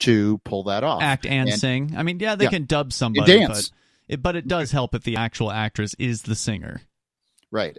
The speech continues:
Speaker 1: And they had great success with, uh, Frozen. And I, I'm reminded of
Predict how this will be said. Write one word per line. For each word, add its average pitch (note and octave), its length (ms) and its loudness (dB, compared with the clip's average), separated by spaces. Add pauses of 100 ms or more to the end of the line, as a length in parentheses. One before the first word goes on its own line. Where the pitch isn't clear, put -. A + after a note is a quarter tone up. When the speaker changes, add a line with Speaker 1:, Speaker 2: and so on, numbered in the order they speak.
(100)
Speaker 1:
And A2+ 640 -2
they A2 420 0
had A#2 220 -4
great A#2 260 0
success - 580 0
with, A2+ 520 0
uh, A2 160 -2
Frozen. D3+ 640 0 (420)
And C3+ 500 2
I, C#3 240 0
I'm C#3+ 180 -2
reminded D#3 420 2
of B2 140 2